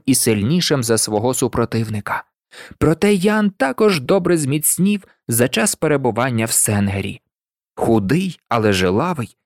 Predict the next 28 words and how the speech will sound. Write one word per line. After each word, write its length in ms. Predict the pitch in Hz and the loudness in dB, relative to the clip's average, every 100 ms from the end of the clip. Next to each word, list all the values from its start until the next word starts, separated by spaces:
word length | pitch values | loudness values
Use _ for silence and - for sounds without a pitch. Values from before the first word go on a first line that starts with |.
| _ _ 117 | _ _ 0
він 220 | 208 233 | 2 0
ще 200 | - 185 | 0 -2
в 80 | - | -2
школі 400 | - 269 262 214 | -2 0 2 2
навчився 560 | 202 - 220 - 196 | 0 -2 -4 0 0
кільком 480 | 185 180 - 226 202 | 2 0 0 0 2
найпростішим 840 | 180 175 151 - - 277 - 208 | 0 0 0 0 0 0 2 0
прийомам 600 | 196 147 131 120 127 123 | 0 0 2 0 -2 -4
боротьби. 560 | 113 117 113 95 92 90 _ _ _ _ _ | -2 -2 -2 -2 -2 -4 _ _ _ _ _
І 80 | 110 | 0
хоч 260 | - 107 95 | 2 0 2
його 260 | 101 113 | 0 2
знання 400 | 104 107 117 123 | 0 0 2 0
в 60 | 120 | -2
цій 200 | - 120 | 0 0
галузі 480 | 101 131 123 113 110 | 2 0 0 0 0
були 240 | 110 120 | 2 0
замалими, 600 | 110 107 104 214 269 78 - _ _ - | 0 0 0 -2 -2 -6 -10 _ _ -2
однак 400 | 151 151 214 202 | 0 4 2 2
вони 220 | 165 180 | 0 0
йому 260 | 185 180 180 | 2 2 2
дуже 380 | 160 277 226 202 | 0 0 2 2
допомогли. 720 | 185 175 165 156 110 101 98 _ _ _ _ _ _ | 2 0 0 0 2 0 -2 _ _ _ _ _ _
До 220 | 110 107 | 0 0
того 340 | - 147 185 120 | 2 0 0 0
ж 140 | - | 0
сили 380 | - 156 180 107 | 0 2 2 0
Яна 440 | 101 214 214 202 | 0 0 2 0